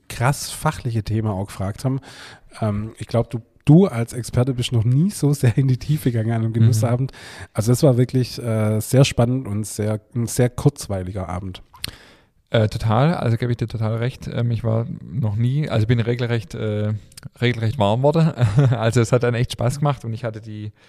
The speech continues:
Speaker 2: äh, Angst teilweise schon, dass jemand, der jetzt nicht selber daheim backt, ähm,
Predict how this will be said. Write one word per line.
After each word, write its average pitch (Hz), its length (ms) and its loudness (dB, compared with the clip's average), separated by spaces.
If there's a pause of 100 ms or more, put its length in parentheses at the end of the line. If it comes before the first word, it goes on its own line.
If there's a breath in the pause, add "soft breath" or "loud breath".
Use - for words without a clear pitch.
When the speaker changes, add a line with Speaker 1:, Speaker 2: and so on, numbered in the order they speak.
(280 soft breath)
Speaker 2:
äh, 110 180 -8
Angst 135 380 0
teilweise 131 420 0
schon, 120 160 0
dass 113 460 -2
jemand, 110 340 2
der 104 140 0
jetzt 101 220 -6
nicht 117 180 -2
selber 110 260 0
daheim 101 340 0
backt, - 360 -4 (560 loud breath)
ähm, 98 440 -2